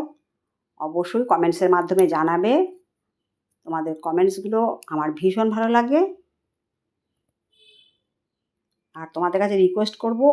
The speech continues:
অবশ্যই এইভাবে যেন একবার ইউনিক স্বাদের পটলের রেসিপিটা রান্না করে খাবে।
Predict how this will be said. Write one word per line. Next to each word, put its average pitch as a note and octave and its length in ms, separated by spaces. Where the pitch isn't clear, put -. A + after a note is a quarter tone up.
অবশ্যই A3 520
এইভাবে F#3 320
যেন F#3 200
একবার E3+ 380
ইউনিক G3 440
স্বাদের F3+ 320
পটলের E3+ 400
রেসিপিটা F#3 480
রান্না D#3 300
করে F3+ 220
খাবে। D3 300